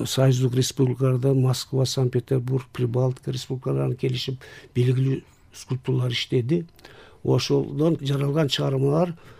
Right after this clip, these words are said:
ушул биринчи музей болуп калды да. Ошонон бери он төрт эл аралык, анан он жети республикалык симпозиум өттү. Азыр эми бизде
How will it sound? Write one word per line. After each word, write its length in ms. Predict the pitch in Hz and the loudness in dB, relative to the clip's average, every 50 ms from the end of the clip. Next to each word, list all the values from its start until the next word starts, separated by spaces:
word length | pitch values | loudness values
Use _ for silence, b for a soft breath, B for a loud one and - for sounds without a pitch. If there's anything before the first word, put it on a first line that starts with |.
| b b b b b | b b b b b
ушул 260 | - - - 147 151 | -6 -2 0 0 0
биринчи 800 | 160 135 127 120 143 170 165 156 131 - - 165 165 160 165 - - - - - | 0 -2 2 6 8 10 10 10 8 6 0 0 0 0 -2 -4 -12 -16 -16 -10
музей 400 | - 127 123 135 139 143 151 147 | -2 4 6 6 6 6 6 4
болуп 220 | 147 147 147 147 135 - - | 4 4 2 0 -2 -6 -14
калды 300 | - - 143 139 135 143 | -8 -4 -2 0 0 0
да. 180 | 139 180 190 190 - _ - - | 0 0 -2 -4 -6 _ -4 0
Ошонон 420 | 139 143 131 - 139 156 160 151 | 0 0 2 4 4 6 6 6
бери 320 | 147 147 151 147 160 156 - - - | 6 6 6 4 4 2 0 -4 -2
он 280 | 160 143 147 151 147 | 0 4 4 4 4
төрт 300 | - - 175 175 165 - - - - - | 4 8 10 10 8 8 0 -16 -14 -10
эл 320 | 156 151 147 147 160 151 | -4 2 6 8 8 8
аралык, 360 | 151 139 143 135 127 117 104 - - - - - | 8 4 4 2 0 0 -4 -8 -12 -20 -12 -6
анан 360 | - 131 131 147 147 147 - - | -2 2 2 4 2 2 0 -2
он 220 | - 139 143 143 135 | 0 4 4 6 6
жети 400 | 147 143 135 131 151 147 151 - - - - - - | 4 2 2 2 0 -2 -2 -4 -8 -18 -16 -12 -8
республикалык 840 | - 123 123 139 - - - 143 135 135 139 131 - 127 120 120 113 - _ - | -4 -2 -2 -2 -2 0 0 0 0 0 -2 -2 -4 -4 -4 -6 -8 -12 _ -12
симпозиум 560 | - - 135 123 113 123 113 104 - 139 139 | -6 -2 -2 0 0 0 -2 0 0 0 0
өттү. 560 | 143 131 - _ - - 131 127 131 127 - - | 0 -2 -4 _ -2 0 2 2 2 0 -2 0
Азыр 320 | - 123 123 117 131 135 | 0 0 2 2 2 2
эми 80 | 135 127 | 2 2
бизде 340 | 120 123 113 120 131 131 | 0 -2 2 2 2 2